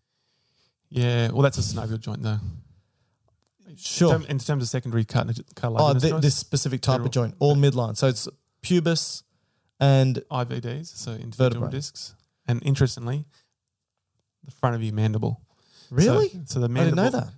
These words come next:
Speaker 1: so the mandibles come together in midline and join.
Speaker 2: Yeah.
Speaker 1: So technically there is cartilage there, but it would
Speaker 2: And that's a
Speaker 1: fuse.
Speaker 2: secondary, not a
Speaker 1: Yeah.
Speaker 2: primary.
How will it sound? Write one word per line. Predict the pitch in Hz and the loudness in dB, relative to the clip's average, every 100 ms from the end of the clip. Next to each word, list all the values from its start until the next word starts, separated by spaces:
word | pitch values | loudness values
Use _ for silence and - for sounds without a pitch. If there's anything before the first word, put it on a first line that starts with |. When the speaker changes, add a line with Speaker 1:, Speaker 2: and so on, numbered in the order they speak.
| - | -8
Speaker 1:
so | 127 | -4
the | 127 | -2
mandibles | 139 143 127 127 - | -4 -4 -6 -8 -8
come | - 123 | -8 -8
together | 117 120 117 | -2 0 0
in | 110 | -2
midline | 110 113 113 | -6 -2 -2
and | 110 | -2
join. | 107 120 131 180 208 | -2 -2 0 -2 0
Speaker 2:
Yeah. | 151 123 | 0 0
Speaker 1:
So | 120 | -2
technically | - 135 123 117 | -4 -4 -2 2
there | 113 113 | 4 4
is | 113 - - - _ _ _ _ - | 4 0 -6 -12 _ _ _ _ -2
cartilage | 127 - 131 | 0 2 -2
there, | 120 131 | 0 2
but | 143 127 - _ - | 2 0 -4 _ -4
it | |
would | 120 120 | -2 -2
Speaker 2:
And | 147 | 0
that's | 165 | 2
a | 113 | 2
Speaker 1:
fuse. | 113 | 2
Speaker 2:
secondary, | 156 151 151 127 113 | -2 -4 -2 -2 -2
not | 120 123 | -2 0
a | |
Speaker 1:
Yeah. | 113 104 | 2 2
Speaker 2:
primary. | 139 139 113 - | 0 -2 -4 -10